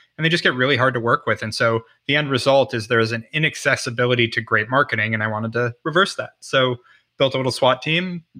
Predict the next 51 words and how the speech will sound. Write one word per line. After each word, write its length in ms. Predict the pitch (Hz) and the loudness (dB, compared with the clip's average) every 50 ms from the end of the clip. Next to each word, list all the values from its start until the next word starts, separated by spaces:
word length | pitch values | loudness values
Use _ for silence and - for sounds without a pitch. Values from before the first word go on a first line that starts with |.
| - - | -12 -4
hired 480 | - 131 127 127 127 131 127 - - | 0 2 4 4 4 2 0 -4 -4
to 300 | - 135 127 120 120 123 - - | -2 0 2 0 0 -2 -6 -2
basically 280 | - 127 113 - 127 117 | -2 -2 0 0 -2 -4
fix 400 | - - - 156 - - - - | -2 -2 -2 -2 -2 -4 -10 -4
what 160 | - 143 135 | 0 0 2
was 140 | 131 123 117 | 2 2 2
right 180 | 127 120 117 110 | 2 2 0 0
in 60 | 101 | -4
front 240 | - - 170 170 156 | -2 0 0 0 0
of 60 | 127 | -2
me, 280 | 113 110 113 131 131 _ _ _ _ _ _ _ _ _ - | -2 -4 -6 -6 -8 _ _ _ _ _ _ _ _ _ -4
and 480 | - 123 123 120 117 117 117 117 113 110 | -2 0 2 2 2 2 0 -2 -2 -4
started 300 | - - 135 127 123 113 | -2 0 0 0 0 0
helping 320 | - 131 123 - 131 120 | -2 -2 -2 -2 -4 -2
companies. 600 | 117 127 120 120 - 131 120 117 117 117 110 - | 0 -2 -2 -2 -2 -2 -2 0 0 -2 -4 -4
Like, 260 | 113 110 110 - - _ _ _ - | -4 -4 -4 -6 -12 _ _ _ -4
I 60 | 151 143 | -2 0
basically 260 | 135 131 117 123 117 | 2 2 2 2 2
hired, 240 | 117 120 117 113 110 | 2 2 2 0 -2
like, 200 | 113 107 104 _ - | -4 -6 -6 _ -6
seven 280 | - - 135 127 127 | -2 -2 0 0 0
people, 320 | 117 - 110 107 107 104 98 | -2 -2 -4 -4 -6 -6 -6
an 220 | 101 101 101 107 | -6 -6 -6 -6
email 220 | 117 135 131 127 123 | -2 0 2 2 4
marketer, 440 | 120 117 107 - 117 110 110 110 | 2 2 0 2 2 2 2 2
a 40 | 104 | 2
Facebook 380 | - 117 113 107 - - 110 - | 0 -2 -4 -4 -4 -8 -6 -2
marketer, 440 | - 107 104 - - 110 104 101 95 | 0 0 0 0 0 0 2 2 2
a 40 | 101 | 2
web 200 | 113 117 113 113 | 2 0 0 0
designer, 460 | 113 110 107 107 107 107 104 101 98 | -4 -2 0 0 2 2 2 2 0
a 60 | 92 | 0
fractional 420 | - - 117 107 - - - 117 95 | 0 0 0 0 0 -2 -8 -8 -8
C 180 | - - 117 | -6 -4 -4
M 120 | 107 110 117 | -4 -2 -2
O, 140 | 120 117 | -2 -2
et 100 | 113 113 | -2 -4
cetera, 420 | - - 113 110 110 110 107 104 - - _ _ _ - - _ _ _ _ - | -4 -4 -2 0 2 2 2 0 -2 -6 _ _ _ -20 -20 _ _ _ _ -2
and 120 | - 156 147 | 0 0 2
just 220 | 147 139 - - - | 2 0 0 0 0
went 180 | 135 120 113 | 0 2 4
back 220 | 127 131 147 139 - | 4 4 4 2 0
and 100 | 123 - | -4 -4
said, 120 | - 117 | -2 -2
"Everything's 320 | 117 120 113 113 117 110 | 0 0 -2 -4 -2 0
a 80 | 113 104 | 0 2
la 100 | 104 98 | 2 0
carte 300 | - - 156 156 147 127 | 2 2 2 2 0 -2
month 180 | 131 117 107 - | -6 -8 -8 -8
to 60 | - | -6
month, 320 | 117 131 147 143 135 123 | -2 0 0 0 -2 -4